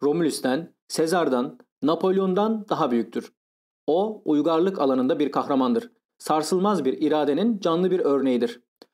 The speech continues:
Robinson Crusoe, İngiltere'nin ve Kuzey Amerika'nın büyüklük ve kudretlerinin anlaşılmasına hizmet eden bir delil,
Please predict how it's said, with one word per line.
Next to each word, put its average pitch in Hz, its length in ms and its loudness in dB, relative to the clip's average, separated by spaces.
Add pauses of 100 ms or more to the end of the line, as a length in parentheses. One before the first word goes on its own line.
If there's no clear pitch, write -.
(240)
Robinson 185 500 0
Crusoe, 165 440 0 (140)
İngiltere'nin 156 760 0
ve 131 120 0
Kuzey 151 260 0
Amerika'nın 156 600 0 (260)
büyüklük 180 440 0
ve 127 120 0
kudretlerinin 151 800 0
anlaşılmasına 135 640 0
hizmet 165 340 0
eden 120 280 0
bir 135 180 -2
delil, 139 340 -2